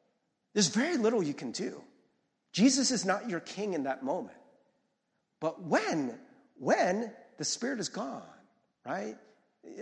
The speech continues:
Like, like you have a little distance from it. This is when you can choose a different Lord. Now you can let a different spirit in, right? So again, you're super stressed out, you're, you're at your worst, and you're doing the bad habits.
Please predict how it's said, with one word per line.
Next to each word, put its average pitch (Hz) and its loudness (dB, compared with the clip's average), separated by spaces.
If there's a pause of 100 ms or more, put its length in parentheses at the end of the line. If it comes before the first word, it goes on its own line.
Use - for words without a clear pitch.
Like, 185 4
like 185 4
you 202 4
have 240 4
a 240 4
little 214 4
distance - -2
from 110 -6
it. 85 -14 (120)
This - 6
is 175 0
when 147 0 (240)
you 147 0
can 139 -6 (220)
choose - 0
a 135 -8
different 123 -10
Lord. 101 -20 (840)
Now 262 8 (280)
you 165 0
can 196 2
let 170 2
a 165 0
different 147 -6
spirit 135 -2
in, - -14 (580)
right? 156 0 (140)
So 247 8
again, 240 10 (160)
you're 185 2
super 285 6
stressed - 6
out, 247 12 (240)
you're, 196 10
you're 202 10
at 262 8
your 208 6
worst, 202 4
and 175 6
you're 180 12
doing 240 8
the 214 10
bad 196 8
habits. 226 -2